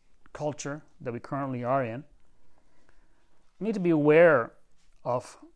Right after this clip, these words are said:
the pushes and pulls of society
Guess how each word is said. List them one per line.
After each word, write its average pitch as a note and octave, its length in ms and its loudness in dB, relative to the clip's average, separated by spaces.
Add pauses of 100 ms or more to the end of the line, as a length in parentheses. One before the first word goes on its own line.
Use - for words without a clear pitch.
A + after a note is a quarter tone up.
(1200)
the C#3 100 -6
pushes F#3 500 -2
and C#3 220 -4
pulls D#3+ 400 4
of A2 80 -10
society C3 800 -2